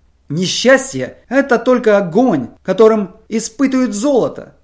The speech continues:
Ты прошёл через горнило, и теперь-то ты и нужен, и теперь-то ты и бежишь. Теперь-то ты испытай людей и себя.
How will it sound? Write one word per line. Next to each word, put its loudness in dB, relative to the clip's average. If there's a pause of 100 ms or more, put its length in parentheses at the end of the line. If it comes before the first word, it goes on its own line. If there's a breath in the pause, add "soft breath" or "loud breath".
(460)
Ты -10
прошёл 2
через -2
горнило, 2
и -6
теперь-то -2
ты -2
и -2
нужен, 0
и -6
теперь-то 0
ты 2
и -4
бежишь. -2 (440)
Теперь-то 0
ты -6
испытай 0
людей -4
и -8
себя. 0